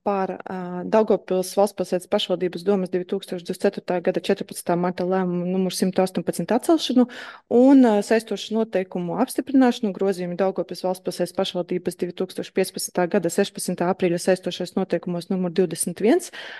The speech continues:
par reklāmu, izkārtņu, sludinājumu, citu informatīvo materiālu izvietošanu publiskās vietās Daugavpils pilsētā. Jautājums saistīts ar, ā, vides aizsardzības reģionālās attīstības ministrijas atzinumu saņemšanu. Konsultējoties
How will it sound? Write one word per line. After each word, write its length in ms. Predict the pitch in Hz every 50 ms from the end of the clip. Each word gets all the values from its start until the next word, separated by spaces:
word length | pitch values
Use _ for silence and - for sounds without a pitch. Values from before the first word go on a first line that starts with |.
| - _ -
par 160 | 190 190 214
reklāmu, 320 | - - 294 262 220 214
izkārtņu, 400 | 233 233 - 233 214 208 - 196
sludinājumu, 480 | - - 226 220 233 226 202 185 180 185
citu 240 | - 220 - - 214
informatīvo 560 | 214 220 196 196 185 - - 190 175 170 170
materiālu 560 | 165 185 196 233 - 233 202 202 180 180 208
izvietošanu 480 | 190 196 196 196 - 180 - - 185 180
publiskās 540 | - 196 180 185 - - - 170 185 - -
vietās 240 | 220 - 190 175 165
Daugavpils 480 | 190 190 196 180 190 - 175 - -
pilsētā. 480 | - 202 196 185 - 175 170 - 165 175 - - - - - - - -
Jautājums 400 | 208 214 - 277 220 214 - -
saistīts 400 | 240 254 247 - 208 - - 190
ar, 80 | 185 -
ā, 180 | 190 185 175 180
vides 260 | 180 220 190 202 -
aizsardzības 500 | 214 208 220 - 190 175 190 175 175 - 190
reģionālās 400 | 202 208 196 180 170 170 170 -
attīstības 480 | 202 - 185 180 - 190 160 - - -
ministrijas 460 | 208 196 185 - - 175 165 - 202 190
atzinumu 320 | 175 170 175 165 165 160
saņemšanu. 560 | - - 180 175 190 233 240 - - 311 311 311 - - - - - - -
Konsultējoties 840 | - 226 240 240 - 226 214 - 196 190 175 180 180 - 190 175 175